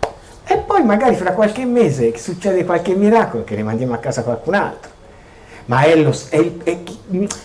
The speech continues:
il problema è che noi non dobbiamo fare quello che dicono i nostri governanti, perché i nostri governanti non ci rappresentano più. Quindi se io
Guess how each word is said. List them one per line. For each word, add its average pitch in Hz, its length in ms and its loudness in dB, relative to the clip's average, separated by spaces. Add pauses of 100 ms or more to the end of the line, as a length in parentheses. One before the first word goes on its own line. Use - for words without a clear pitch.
il 190 140 0
problema 170 640 2
è 160 140 0
che 185 140 0
noi 180 300 4
non 135 160 -4
dobbiamo 220 380 0
fare 123 340 0
quello 123 220 -4
che 127 100 -6
dicono 120 280 -4
i 113 40 0
nostri 113 320 -4
governanti, 107 760 -4 (280)
perché 226 240 2
i 214 40 8
nostri 277 320 2
governanti 131 800 -2 (480)
non 311 300 4
ci 262 200 -2
rappresentano 220 800 2
più. 247 420 -4 (580)
Quindi 233 380 4
se 320 420 2 (180)
io 220 560 2